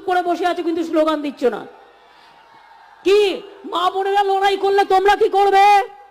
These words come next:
লড়বে তো? তোমরা কি একটু পেছিয়ে আছো? তাহলে একটা কাজ করো, মা বোনেরা আপনারা একটু উলুধ্বনি দিন তো।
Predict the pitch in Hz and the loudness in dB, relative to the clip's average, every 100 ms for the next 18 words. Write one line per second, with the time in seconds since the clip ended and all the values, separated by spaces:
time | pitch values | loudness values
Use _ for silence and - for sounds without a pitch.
0 | _ _ _ _ _ _ _ _ - 330 | _ _ _ _ _ _ _ _ 0 2
1 | 370 427 415 440 392 233 - - - - | 2 2 2 4 2 0 -10 -20 -20 -20
2 | - - - - - - - - - - | -20 -20 -20 -20 -20 -20 -20 -20 -20 -20
3 | - - - - - - 349 392 392 403 | -20 -20 -20 -20 -20 -4 0 0 0 -2
4 | 440 370 381 370 403 440 427 466 403 247 | -2 -2 -2 2 2 2 2 2 2 0
5 | - - - - - - - - - - | -6 -20 -20 -20 -20 -20 -20 -20 -20 -20
6 | - - - - - - - - 320 392 | -20 -20 -20 -20 -20 -20 -10 -4 2 2
7 | 403 392 392 403 - 381 370 330 - - | 2 -2 0 0 0 2 4 2 -2 -16
8 | - _ 247 294 359 381 415 427 440 415 | -20 _ -4 0 2 2 2 4 4 2
9 | - - - 349 392 403 - 392 392 440 | -4 -8 -4 -2 2 2 2 2 4 4
10 | 381 415 427 427 415 440 427 | 2 2 2 2 2 4 2